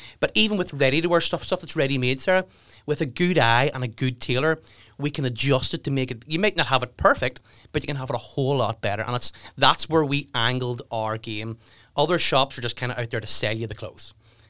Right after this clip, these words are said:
Get the clothes into the customer's bag, take the money. We're like, "Stop, this is our name. You're in Suter Brothers. This is our gig. We need to put our stamp on it. Let's taper that trouser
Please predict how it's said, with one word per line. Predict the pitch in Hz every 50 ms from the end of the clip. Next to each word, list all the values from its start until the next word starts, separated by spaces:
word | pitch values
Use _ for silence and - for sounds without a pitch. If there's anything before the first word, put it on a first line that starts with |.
| _ _
Get | - 143 135
the | -
clothes | - - 131 110 110 110 107 - - - _ _ - -
into | 180 165 139 127
the | 120
customer's | - 123 - - 120 104
bag, | - 110 101 107 104 -
take | - 110 -
the | 107
money. | 98 92 92 95 - - - - - _
We're | - 151 147
like, | 135 120 - - _ _
"Stop, | - - - - 110 95 - -
this | 117 - -
is | - - _
our | - 123 127 156 165
name. | 147 113 113 117 127 131 - _ _ _ _ _ _
You're | - 117
in | - 123 127 135
Suter | 135 - - 127 120
Brothers. | 110 120 110 117 135 135 - - - _ _ _ _ _ - - _ -
This | 117 117 - -
is | 123 120 113 - - _ _ _ _ _
our | - 123 127 135 143
gig. | 131 - 101 95 101 - - - _ _ - - - _ -
We | 127 123
need | 127 123 113
to | 131
put | - 135 123 -
our | 120 110
stamp | - - - 127 135 135 135
on | 117 110 113 120
it. | 120 - - - -
Let's | 123 127 127 - -
taper | - - - - 127 - 123
that | 117 110 107
trouser | - - - 120 107 110 107 107 98 -